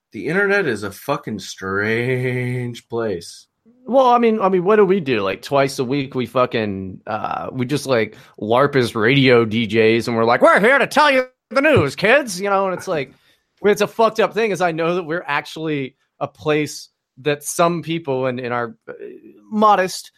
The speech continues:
Speaker 2: audience, but sizable enough audience, uh, and I know this because I've been told this, uh, we're, we're, like, a place people go for news, and it's, it's just, uh, I wanna get off of this ride, man. Like, what a fucking <laughs> terrible,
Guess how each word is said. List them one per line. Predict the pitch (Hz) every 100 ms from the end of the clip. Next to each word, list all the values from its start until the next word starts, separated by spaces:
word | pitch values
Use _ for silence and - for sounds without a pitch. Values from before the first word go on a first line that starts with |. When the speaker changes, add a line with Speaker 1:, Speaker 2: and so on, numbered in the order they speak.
| _ -
Speaker 2:
audience, | 151 143 127 139
but | - 156
sizable | - 160 156 135 131 127
enough | 120 110 -
audience, | 143 127 117 - _ _ -
uh, | 123 117 110 107 -
and | 147
I |
know | 170 254
this | 202
because | - 131 117
I've | 110
been | 131
told | 233 214
this, | 117 - _ _ -
uh, | 156 139 131 120 - - -
we're, | 196 214 247
we're, | 202 269
like, | 285 247
a | 214
place | - - 220 220
people | - 208 202 180
go | - 185
for | 220 170
news, | 160 196 226 151 156 - -
and | 190 202 202 196 180
it's, | 156 190 196 202 190
it's | 196 220
just, | - 202 - 208
uh, | 175 160 151 - - - _ _ _ - _ _ 110 110 - - - - -
I | 214
wanna | 240
get | 196 165
off | 180 185
of |
this | 160 160
ride, | 156 185 190 156
man. | 160 165
Like, | 190 180
what | 226
a |
fucking | 190 - - - 392 -
<laughs> | - 381
terrible, | - 415 - 392 - 453 - 453